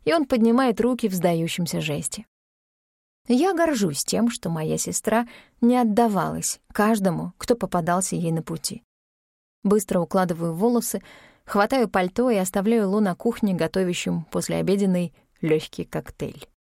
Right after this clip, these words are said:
По дороге в Виланову я пытаюсь подготовить речь, но к тому времени, как оказываюсь у дома, все мысли улетучиваются из головы. Уворачиваясь от снующего повсюду персонала, я поднимаюсь по парадной лестнице, ведущей в старую комнату Роуз.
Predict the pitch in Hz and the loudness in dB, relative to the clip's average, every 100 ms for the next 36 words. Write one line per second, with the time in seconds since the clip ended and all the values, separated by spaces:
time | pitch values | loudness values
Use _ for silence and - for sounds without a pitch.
0 | _ - 202 233 311 262 202 180 254 240 | _ -2 2 4 4 2 2 2 2 4
1 | 214 262 294 233 185 202 196 190 226 214 | 4 4 4 2 0 -2 -4 0 0 0
2 | - 185 196 233 226 226 - 247 320 - | -2 -2 0 2 0 0 0 0 0 -4
3 | - - - - 247 247 277 277 254 277 | -8 -14 -20 -2 0 2 4 4 4 2
4 | 294 240 226 226 233 254 240 233 233 240 | 4 4 2 0 0 0 0 2 2 2
5 | 233 294 302 233 185 - - _ - - | 2 2 2 2 -2 -10 -20 _ -6 0
6 | 294 311 285 277 262 254 247 247 254 233 | 2 2 2 2 2 2 2 2 2 0
7 | - 165 156 151 165 160 170 165 160 160 | 0 -2 -2 -2 -4 -4 -2 -2 -4 -10
8 | _ _ _ - 214 220 247 254 - 185 | _ _ _ -2 2 4 2 0 0 0
9 | 170 - 170 - 185 190 233 208 175 175 | 0 -2 -2 0 2 2 2 0 0 -2
10 | 175 - 190 190 185 - 208 262 302 208 | -4 0 0 -2 -2 0 2 2 2 0
11 | - - - - 233 269 240 247 262 247 | -6 -18 -20 -2 0 2 4 4 4 2
12 | 233 226 233 233 220 220 277 247 208 - | 0 2 2 2 2 2 2 2 0 0
13 | 175 180 233 - 208 175 - - 208 202 | -2 0 0 2 0 0 -4 0 2 2
14 | 185 - 190 180 196 190 156 139 - - | 0 0 0 0 0 0 0 -2 -4 -6